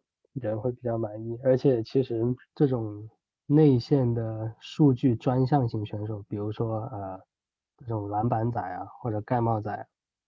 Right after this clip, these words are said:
其实后卫还是比较多能偷的，就是，所以我觉得我这个建队思路也有一个优势就在这里，就联盟里现在的蓝领内线很多，而且其实有很多人的能力是很优秀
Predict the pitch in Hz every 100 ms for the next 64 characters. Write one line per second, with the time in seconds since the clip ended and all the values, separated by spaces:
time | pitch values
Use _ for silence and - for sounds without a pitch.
0 | _ _ _ - 131 127 - 165 139 139
1 | 117 110 113 117 110 _ 104 104 120 113
2 | 123 113 107 101 - 117 107 107 - _
3 | _ _ _ _ 110 110 104 104 113 _
4 | _ _ _ - 117 110 107 107 - -
5 | - 131 110 117 123 127 113 117 127 135
6 | 131 127 113 - 123 131 120 107 110 -
7 | _ _ - 117 113 104 107 110 113 113
8 | - 110 110 107 107 101 104 117 117 123
9 | 131 120 110 139 127 120 113 104 110 127
10 | 104 117 110 117 107 92 - 104 107 110
11 | 117 - 110 120 104 101 104 107 107 113
12 | 104 104 117 117 110 101 104 110 113 117